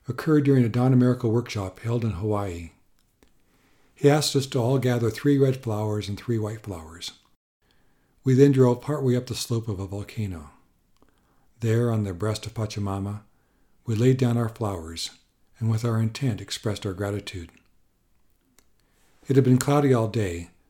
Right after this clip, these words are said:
but when we were finished with the hawarisca, a single shaft of sunlight pierced through the clouds and illuminated our offering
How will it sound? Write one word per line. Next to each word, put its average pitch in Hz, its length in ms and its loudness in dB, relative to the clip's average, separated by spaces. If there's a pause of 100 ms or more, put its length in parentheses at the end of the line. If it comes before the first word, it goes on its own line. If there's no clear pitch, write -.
(480)
but 117 300 0
when 123 260 4
we 127 120 6
were 123 120 4
finished 127 380 2
with 110 100 -8
the 101 60 -6
hawarisca, 104 720 -4 (640)
a 98 40 -8
single 165 340 0
shaft 123 360 -2
of 110 80 -6
sunlight 110 540 -4
pierced 131 340 -2
through 131 100 0
the 127 100 -6
clouds 92 580 -10 (400)
and 107 80 -4
illuminated 110 560 0
our 104 120 -4
offering 90 500 -8